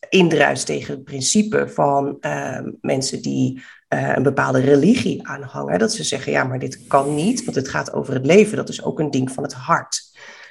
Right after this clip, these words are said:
Ehm, als je dan vervolgens kijkt naar, ehm, even denken, wat zou nog een mooi heilig huisje zijn? Nou ja, in mijn, in mijn salespraktijk gaat het heel vaak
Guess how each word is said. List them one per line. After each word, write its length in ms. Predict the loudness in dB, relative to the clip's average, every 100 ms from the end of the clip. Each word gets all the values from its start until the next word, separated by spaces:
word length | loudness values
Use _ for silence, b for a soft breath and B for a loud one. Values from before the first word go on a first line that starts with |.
| B _
Ehm, 380 | -4 -2 -2 0
als 180 | 2 2
je 80 | 4
dan 200 | 4 4
vervolgens 500 | 2 4 4 2 -2
kijkt 420 | 0 0 0 0
naar, 680 | 2 4 4 4 2 0 -6 B B B _
ehm, 1300 | -4 -4 -2 -4 -6 -6 -6 -6 -8 -8 -8 -8 -8
even 300 | -8 -8 -2
denken, 300 | 0 0 -2
wat 160 | -4 -4
zou 160 | -2
nog 160 | -2 -2
een 100 | -2
mooi 200 | 0 -2
heilig 420 | -4 -6 -8 -10
huisje 440 | -8 -8 -8 -8 -4
zijn? 480 | -2 -2 -6 -12 -16 B B B
Nou 140 | 2
ja, 60 | 6
in 80 | 6
mijn, 260 | 6 4
in 120 | 4 6
mijn 200 | 6 6
salespraktijk 800 | 4 2 0 -4 -2 -2 -2 0
gaat 180 | -2
het 120 | 0 2
heel 200 | 2 2
vaak 300 | 0 -2